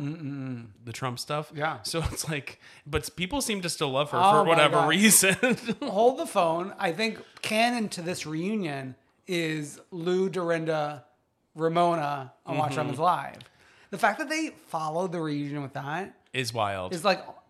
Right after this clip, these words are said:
Speaker 1: almost, like, disrespectful to Roni two point oh.
Speaker 2: It's kind of, it is wild to me, but it was great.
Speaker 1: So I wanna say, like, Lou and Dorinda both did great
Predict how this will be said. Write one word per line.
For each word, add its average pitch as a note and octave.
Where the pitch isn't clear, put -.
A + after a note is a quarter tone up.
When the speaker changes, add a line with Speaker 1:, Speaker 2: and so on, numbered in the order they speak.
Speaker 1:
almost, C4+
like, B3
disrespectful D#3+
to D3
Roni C#3
two C#3
point C#3+
oh. C#3
Speaker 2:
It's C#3+
kind D#3+
of, F3+
it D3
is E3
wild B2+
to -
me, D#3+
but C3
it -
was B2+
great. A2+
Speaker 1:
So F#3
I E3+
wanna B3
say, C4+
like, F3+
Lou E3+
and E3
Dorinda D#3+
both D#3
did D3
great D#3